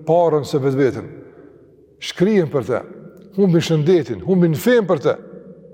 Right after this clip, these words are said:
dhe në fund s'jet asgjë. Sa njerëz e kanë humbur Allahun te barekuhu te fatkeqësisht, e kanë humbur fen e tyre, e kanë humbur moralin, e kanë humbur nderin, familjet për shkak të pasurisë. Se është fatkeqësisht, është, është, është ngrit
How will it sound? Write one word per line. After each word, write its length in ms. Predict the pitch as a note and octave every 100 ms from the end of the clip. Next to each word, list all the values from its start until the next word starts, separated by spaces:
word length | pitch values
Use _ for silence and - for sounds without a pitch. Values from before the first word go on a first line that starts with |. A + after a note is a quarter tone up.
| - -
dhe 80 | D#3
në 80 | C3+
fund 240 | F#3+ G3 -
s'jet 240 | - D#3 D3
asgjë. 480 | C3+ A2+ G2+ - - - _ _ _ _ _ -
Sa 160 | E3
njerëz 220 | E3+ D3
e 20 | C3+
kanë 160 | D3
humbur 160 | E3 D3
Allahun 320 | D3 E3+ D3
te 80 | C3+
barekuhu 380 | C#3 C3 A#2 A#2+
te 140 | A#2
fatkeqësisht, 480 | B2+ G#2+ A#2+ B2+ G2+
e 60 | A#2
kanë 140 | B2+
humbur 100 | C#3
fen 240 | - F3+ E3+
e 60 | C#3
tyre, 220 | C3+ A#2
e 20 |
kanë 160 | C#3 E3
humbur 160 | D3 D3+
moralin, 400 | F#3 G3+ D3+ A2+ - - - - - -
e 60 |
kanë 140 | D3 E3
humbur 180 | D#3+ C#3+
nderin, 380 | G#3 F#3+ - A#2
familjet 460 | E3 A3+ A3 D#3+ - - -
për 100 | D3+
shkak 240 | - F3 -
të 80 | D3+
pasurisë. 480 | A#2+ A#2+ G#2 - - _ _ _ _ _ _
Se 100 | -
është 320 | D3 C#3 - -
fatkeqësisht, 580 | C#3+ - D3+ - E3+ -
është, 320 | F3 - - - _ _ -
është, 400 | D3+ - - - - _ _ _ D3+
është 440 | C#3 - - D#3+ C3
ngrit 420 | A#2 F#3 A3 -